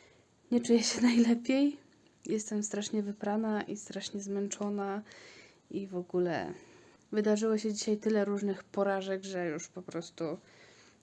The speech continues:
już po prostu nie chcę Wam <laughs> dzisiaj o książce opowiadać, żeby Wam tego wszystkiego, y, też gdzieś nie przemycać zaraz i nie opowiadać. Więc opowiem Wam o tej książce w kolejnym odcinku.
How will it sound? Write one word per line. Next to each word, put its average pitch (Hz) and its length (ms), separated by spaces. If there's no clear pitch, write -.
już 240 160
po 233 140
prostu 220 300
nie 202 120
chcę - 180
Wam 190 180
<laughs> - 20
dzisiaj - 240
o 190 40
książce 190 460
opowiadać, 185 500
żeby 185 240
Wam 185 220
tego 202 240
wszystkiego, 196 840
y, 208 180
też 196 260
gdzieś 190 560
nie 208 180
przemycać 196 640
zaraz 190 400
i 202 40
nie 196 180
opowiadać. 208 640
Więc 214 420
opowiem 233 400
Wam 208 160
o 196 40
tej 202 220
książce 202 420
w 196 80
kolejnym 190 420
odcinku. 190 640